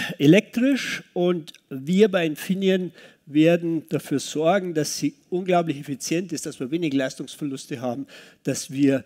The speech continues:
dass die Installationen auch immer kostengünstiger werden. Sie haben ein paar Mal sicher schon gehört von den neuen Werkstoffen, um die es da geht, Siliziumkarbid, Kaliumnitrid. Infineon ist ein Pionier,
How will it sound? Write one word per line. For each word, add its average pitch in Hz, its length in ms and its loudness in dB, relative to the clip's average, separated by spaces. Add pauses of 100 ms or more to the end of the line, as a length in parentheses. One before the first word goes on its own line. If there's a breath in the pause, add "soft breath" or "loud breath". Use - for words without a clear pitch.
(140 soft breath)
dass - 200 -8
die 175 80 -6
Installationen 139 920 -2
auch 131 300 -8
immer 151 400 0 (160)
kostengünstiger 120 1000 -8 (340)
werden. - 360 -10 (1200 loud breath)
Sie 196 160 4
haben 208 120 4
ein 160 100 -8
paar 196 180 2
Mal 233 180 4
sicher 196 300 0
schon 185 180 -4
gehört 156 300 0
von 170 120 -4
den 165 140 -2
neuen 156 360 -2
Werkstoffen, 214 760 -6 (120)
um 202 100 -12
die 175 80 -10
es - 140 -10
da 196 100 -4
geht, 185 240 -6
Siliziumkarbid, 151 1080 -4
Kaliumnitrid. 147 840 -2 (800)
Infineon 151 400 -4
ist 120 140 -10
ein 123 80 -14 (100)
Pionier, 156 580 -2